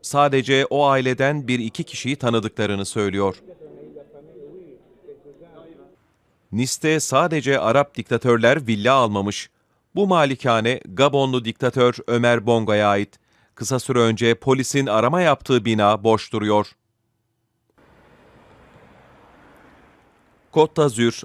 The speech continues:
artık kara para aklayanlar için emin bir yer değil.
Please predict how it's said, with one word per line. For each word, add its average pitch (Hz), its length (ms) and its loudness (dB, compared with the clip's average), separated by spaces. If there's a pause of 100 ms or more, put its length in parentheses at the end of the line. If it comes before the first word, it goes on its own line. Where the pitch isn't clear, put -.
artık - 640 -2
kara 147 240 0
para 127 220 0
aklayanlar 110 580 -2
için 98 420 -8 (100)
emin 180 300 0
bir 123 120 0
yer 101 320 -2
değil. 101 280 -6